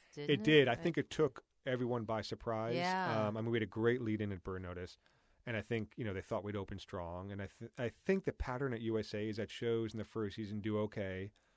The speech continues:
Speaker 2: and in the second season do better, and then really hit their stride in the third season.
Speaker 1: Oh, great.
Speaker 2: Um, so, so hopefully we're not reversing that trend of doing really well in
Speaker 1: Yeah.
Speaker 2: the first season and just going down.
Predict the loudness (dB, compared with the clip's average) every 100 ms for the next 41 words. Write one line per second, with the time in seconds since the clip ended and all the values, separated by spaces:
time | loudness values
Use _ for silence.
0 | _ _ -8 -6 -6 -6 -6 -6 -6 -6
1 | -4 -2 -2 -2 -4 -6 _ _ _ _
2 | -4 -2 0 0 0 0 -2 -6 -4 -4
3 | -4 -8 -8 -8 -6 -6 -6 -10 -12 -14
4 | -18 -18 -10 -4 -4 -4 -4 -2 -2 -4
5 | -6 -8 -6 -2 -2 -2 -2 0 -2 -2
6 | 0 0 -4 -6 -6 -6 -4 -2 2 4
7 | 4 4 2 -2 -2 -2 -2 -4 -2 -2
8 | -2 -2 -2 -2 -6